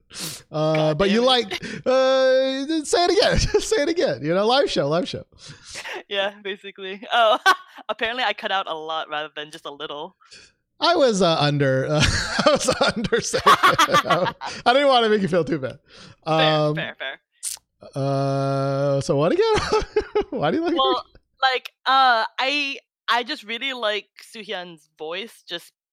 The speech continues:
Speaker 2: because it's really, like, crystal clear.
Speaker 1: Yeah, yeah.
Speaker 2: And it just has this kind of, I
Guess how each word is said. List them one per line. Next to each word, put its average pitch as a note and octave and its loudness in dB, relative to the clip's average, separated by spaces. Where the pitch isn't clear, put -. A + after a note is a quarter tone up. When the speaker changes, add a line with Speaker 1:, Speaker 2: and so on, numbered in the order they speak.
Speaker 2:
because G3 -14
it's - -16
really, F#3+ -8
like, E3+ -8
crystal - -10
clear. F3+ -8
Speaker 1:
Yeah, B2+ -8
yeah. - -2
Speaker 2:
And E3 -2
it F#3+ -4
just G3 -4
has F#3+ -12
this G3 -4
kind G3+ -4
of, F3 -2
I F#4 0